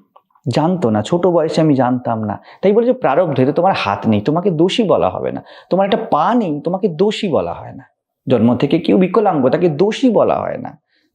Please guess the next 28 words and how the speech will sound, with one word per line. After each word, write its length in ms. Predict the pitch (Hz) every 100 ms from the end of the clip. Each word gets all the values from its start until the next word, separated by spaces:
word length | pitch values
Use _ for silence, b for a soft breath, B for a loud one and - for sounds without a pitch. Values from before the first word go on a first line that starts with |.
| -
তার 140 | 143
প্রতি 380 | 170 175 277 - B B - -
করুণার 380 | 165 165 165
ভাব 240 | 143 117 104
রাখা 280 | 104 95 113
হয়, 180 | 120
তার 200 | 120 113
প্রতি 200 | 131 147
ক্ষমার 420 | 202 - 151 190 165
ভাব 200 | 113 107
রাখা 220 | 104 147
হয়। 100 | 190
ও 0 |
কি 160 | 220
করে 200 | 226 277
করবে? 420 | 226 - 85 - - _ -
ওর 180 | 147 139
পা, 320 | 139 143 - B B B - -
উম, 400 | - - 87 - - - _ -
হয়তো 300 | 143 147 143
ঠিক 300 | - 147 -
ঠিক 300 | 151 147 -
পুষ্ট 280 | 143 - 180
হয়নি, 200 | 170 160
ও 40 |
কি 120 | 156
করে 180 | - 202
ছুটবে? 460 | 190 - 104 -